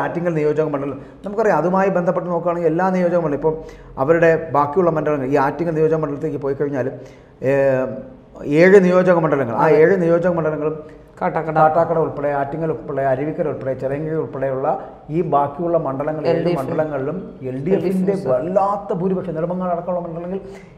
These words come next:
Speaker 1: എൽ ഡി എഫിൻ്റെ ഭൂരിപക്ഷമുള്ള മണ്ഡലങ്ങളാണ്. എല്ലായിടത്തും എൽ ഡി എഫിൻ്റെ കൊടികൾ പാറുന്ന കാര്യം ചെയ്യാം. അപ്പൊ അവിടെ നിന്ന് ഏതെങ്കിലും തരത്തിൽ തിരിച്ചു പിടിക്കാൻ കഴിയുമോ എന്ന് ചോദിച്ചാൽ പ്രയാസമാണ്.
Speaker 2: സാധ്യതകൾ
Speaker 1: സാധ്യത വളരെ കുറവാണ്.
Speaker 2: ഉം.
Speaker 1: പക്ഷേ എങ്കിലും ഇപ്രാവശ്യം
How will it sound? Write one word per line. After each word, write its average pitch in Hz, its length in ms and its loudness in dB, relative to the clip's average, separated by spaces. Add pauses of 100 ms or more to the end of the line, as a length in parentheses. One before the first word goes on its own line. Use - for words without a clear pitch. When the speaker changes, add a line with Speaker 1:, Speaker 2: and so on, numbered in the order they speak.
(160)
Speaker 1:
എൽ 156 120 0
ഡി 220 100 2
എഫിൻ്റെ 202 260 -2
ഭൂരിപക്ഷമുള്ള 190 520 -2
മണ്ഡലങ്ങളാണ്. 180 500 -4 (460)
എല്ലായിടത്തും 214 600 0 (140)
എൽ 156 120 -4
ഡി 185 100 0
എഫിൻ്റെ 202 200 -4
കൊടികൾ 185 320 -2
പാറുന്ന 170 240 0
കാര്യം 160 160 2
ചെയ്യാം. 127 160 -6 (240)
അപ്പൊ 190 120 2 (120)
അവിടെ 196 280 6
നിന്ന് 208 140 2 (140)
ഏതെങ്കിലും 190 340 2
തരത്തിൽ 165 380 0
തിരിച്ചു 156 240 0
പിടിക്കാൻ 165 380 0
കഴിയുമോ 160 440 0
എന്ന് 147 160 -6
ചോദിച്ചാൽ 127 300 -2 (480)
പ്രയാസമാണ്. 220 280 6
Speaker 2:
സാധ്യതകൾ 302 420 2 (160)
Speaker 1:
സാധ്യത 202 360 2
വളരെ 233 200 0
കുറവാണ്. 151 300 2 (160)
Speaker 2:
ഉം. 165 160 -10
Speaker 1:
പക്ഷേ 156 200 2 (100)
എങ്കിലും 196 320 4 (420)
ഇപ്രാവശ്യം 185 580 4